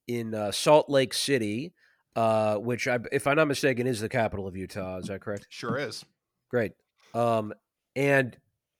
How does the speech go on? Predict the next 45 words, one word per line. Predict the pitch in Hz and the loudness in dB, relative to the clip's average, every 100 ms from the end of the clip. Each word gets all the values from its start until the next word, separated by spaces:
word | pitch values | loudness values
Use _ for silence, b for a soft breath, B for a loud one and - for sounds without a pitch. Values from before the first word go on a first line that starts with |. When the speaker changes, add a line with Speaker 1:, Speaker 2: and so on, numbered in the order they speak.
| _ - | _ 2
Speaker 1:
this | 185 208 | 4 4
is | 170 | 2
perhaps | 180 180 175 | 8 8 8
a, | 165 - | 4 2
a | 139 | 2
misconception. | 160 - 147 127 185 185 143 | 2 0 -4 2 4 4 0
A | 123 | 2
lot | 139 | 2
of | 131 | 2
people | 147 139 131 123 - _ _ _ _ - | -2 0 2 2 0 _ _ _ _ -14
see | - - 139 127 120 | -8 -2 0 0 -2
Salt | - 131 117 | -2 -2 0
Lake | 117 | -2
City, | - 117 | -2 -4
Utah. | 120 151 151 123 | -2 0 2 2
They | 110 | 0
think, | 127 113 - | -4 -6 0
"Oh, | 123 | 0
it's | 110 117 | 0 -4
in | 107 | -2
Utah, | 147 151 131 113 104 - _ _ | -2 0 0 2 0 -6 _ _
must | 117 123 - - | 0 2 0 -6
be | 120 | -6
very | 98 110 110 110 104 98 - _ _ _ _ | -2 0 0 0 -2 -8 -14 _ _ _ _
conservative." | 110 - 240 190 160 135 | -6 10 10 12 8 8
It's | 107 | 0
like, | 117 | 0
must | 113 110 | 0 -2
be | 123 | 0
like | 110 98 | 0 -2
the | 110 | -2
Mormon | 113 123 117 113 104 _ | 4 4 4 -2 -6 _
hub, | - 151 127 117 | 2 4 6 2
the | 113 | 0
beehive, | 135 120 120 117 123 123 - - | 2 8 8 8 4 0 -16 -8
if | 117 | -2
you | 123 | 2
will, | 117 120 | 4 4
where | 113 113 | 4 2
the | 113 | 0
Speaker 2:
Mm-hmm. | 113 | 0
Speaker 1:
Mormons | 117 117 104 | 0 0 -2
flock | - 143 123 - | -2 4 4 4
to | 131 117 117 | -2 0 -2
and | 107 | -4